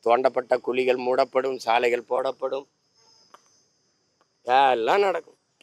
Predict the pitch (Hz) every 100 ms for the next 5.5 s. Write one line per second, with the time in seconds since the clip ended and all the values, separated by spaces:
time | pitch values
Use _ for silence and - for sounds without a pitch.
0 | _ _ _ _ _ _ 117 127 123 123
1 | 127 127 _ 120 120 135 127 123 117 127
2 | 123 127 120 127 127 123 131 127 131 _
3 | _ _ _ _ _ _ _ _ _ _
4 | 107 123 165 214 196 180 165 170 156 143
5 | 139 127 113 113 107